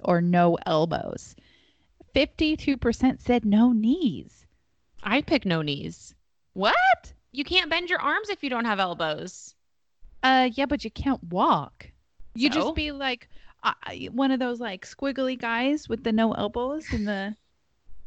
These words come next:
Speaker 1: you know,
Speaker 2: The
Speaker 1: those
Speaker 2: blow-up
Speaker 1: air
Speaker 2: guys
Speaker 1: guys.
Speaker 2: outside of the car dealerships?
Speaker 1: Yeah,
Speaker 2: God,
Speaker 1: that's
Speaker 2: I
Speaker 1: what I
Speaker 2: should really
Speaker 1: picture.
Speaker 2: post this Skype video because that was a great rendition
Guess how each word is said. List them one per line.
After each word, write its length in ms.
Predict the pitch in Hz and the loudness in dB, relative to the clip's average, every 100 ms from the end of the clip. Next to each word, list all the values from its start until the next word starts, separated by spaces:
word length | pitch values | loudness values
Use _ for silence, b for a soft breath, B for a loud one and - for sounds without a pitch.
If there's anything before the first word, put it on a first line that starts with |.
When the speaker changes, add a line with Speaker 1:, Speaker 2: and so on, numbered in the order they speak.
| - - B B | -16 -16 B B
Speaker 1:
you 60 | 262 | 2
know, 80 | 247 | 4
Speaker 2:
The 60 | |
Speaker 1:
those 80 | 262 | 4
Speaker 2:
blow-up 180 | 262 262 | 4 4
Speaker 1:
air 120 | 233 | 4
Speaker 2:
guys 160 | 226 294 | 4 4
Speaker 1:
guys. 180 | 262 240 | 2 2
Speaker 2:
outside 160 | 269 247 | 4 4
of 100 | 233 | 2
the 60 | |
car 240 | 240 220 226 | 2 4 4
dealerships? 840 | 269 311 339 381 403 403 - - _ | 0 -2 0 0 0 0 -10 -16 _
Speaker 1:
Yeah, 380 | - 294 415 233 - | -4 -2 0 -4 -2
Speaker 2:
God, 240 | 277 269 | 0 2
Speaker 1:
that's 140 | 233 - | 4 4
Speaker 2:
I 20 | |
Speaker 1:
what 100 | 208 | 4
I 80 | 240 | 2
Speaker 2:
should 180 | 247 | 0
really 240 | 208 208 214 | -2 -2 -2
Speaker 1:
picture. 80 | - | 2
Speaker 2:
post 200 | 208 220 | 2 0
this 260 | 202 190 - | -4 -6 -4
Skype 320 | - 196 175 | 0 0 0
video 380 | 175 170 175 170 | -2 0 0 -2
because 240 | 180 190 | -2 -2
that 160 | 190 180 | 2 2
was 160 | 220 196 | 2 -4
a 80 | |
great 340 | 175 180 180 - | -10 -8 -8 -4
rendition 680 | 190 190 175 - 185 160 | -4 -2 -4 -4 -6 -6